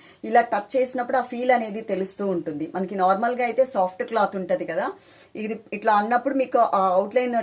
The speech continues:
టచ్ అనేది తెలుస్తూ ఉంటది అనమాట. మీకు లాస్ట్ టైమ్ కూడా చెప్పాను, దీంట్లో కలర్ చాయిస్ ఉంది, కానీ కలర్స్ అయితే ఇప్పుడు ఎవరు అడగకండి, ఎందుకంటే అది మనం లోపల నుంచి తీసుకొచ్చి మీకు ఫొటోస్ పెట్టాల్సి వస్తుంది. ఇప్పుడు ఆర్డర్స్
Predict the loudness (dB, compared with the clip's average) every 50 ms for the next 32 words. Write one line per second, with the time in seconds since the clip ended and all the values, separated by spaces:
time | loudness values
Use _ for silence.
0 | 0 -2 -2 -2 -2 -4 -4 -4 -4 -6 -8 -10 -4 -4 -2 -2 -2 -4 -4 -2
1 | -2 0 0 0 -2 -2 -2 -2 -4 -4 -6 -8 -8 -6 -6 -6 -8 -8 _ _
2 | _ -20 _ _ -12 -8 -2 0 2 2 2 0 -2 -4 -4 -2 -2 -2 -4 -4
3 | -6 -6 -4 -4 -4 -4 -6 -6 -6 -6 -4 -4 -2 -2 -2 -2 -2 -2 0 2
4 | 2 2 0 -2 -8 -8 -6 -6 -4 -2 -4 -2 -4 -6 -8 -10 -14 -20 _ _
5 | _ -2 0 2 2 2 2 0 0 0 -2 -6 -10 -8 -6 -6 -6 -4 -2 0
6 | 0 0 0 0 -4 -6 -6 -6 -6 -6 -4 -6 -6 -6 -6 -8 -8 -8 -8 -4
7 | -4 -2 -2 -4 -4 -6 -6 -6 -4 -2 0 0 2 0 2 0 0 0 0 -6
8 | -10 -10 -14 -14 -14 -14 -14 -8 -8 -8 -8 -8 -12 -14 -14 -10 -8 -6 -4 -4
9 | -6 -6 -6 -8 -6 -4 -4 -4 -4 -4 -8 -10 -10 -10 -10 -12 -10 -8 -8 -10
10 | -10 -10 -14 -20 -20 _ _ -2 2 2 2 2 0 -4 -4